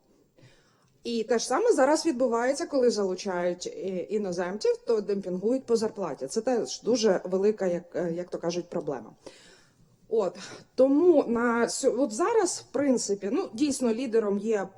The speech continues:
по видачі дозвілів ці... це місто, м, місто Київ,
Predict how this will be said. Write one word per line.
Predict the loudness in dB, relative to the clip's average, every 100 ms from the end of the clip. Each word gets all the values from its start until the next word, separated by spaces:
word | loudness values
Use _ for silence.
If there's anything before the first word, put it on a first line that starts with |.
| -6
по | -4
видачі | -2 -2 -2 -4
дозвілів | -4 -4 -4 -2 -2 -2
ці... | -6 -14 -8 -6 -2 -4 -4
це | -6 -6 -4 -6 -6
місто, | -8 -8 -8 -8 -8
м, | -8 -8 _ -20 _ -12 -12 -4
місто | -4 -4 -8
Київ, | -4 -4